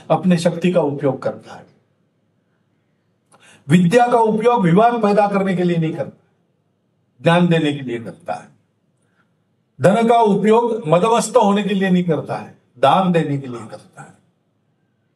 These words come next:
और शक्ति का उपयोग दुर्बलों की रक्षा के लिए करता है। ये जिसका शील है,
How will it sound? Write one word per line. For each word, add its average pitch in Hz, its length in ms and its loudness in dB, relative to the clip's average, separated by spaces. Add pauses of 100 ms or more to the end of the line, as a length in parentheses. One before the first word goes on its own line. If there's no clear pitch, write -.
(1160)
और 143 140 0
शक्ति 185 400 0
का 220 100 4
उपयोग 175 540 0
दुर्बलों 180 440 0
की 202 140 -2
रक्षा 175 380 0
के 165 60 -4
लिए 143 180 -2
करता 131 240 -2
है। 151 100 0
ये 208 60 2
जिसका 240 360 0
शील 254 340 -2
है, 135 280 -6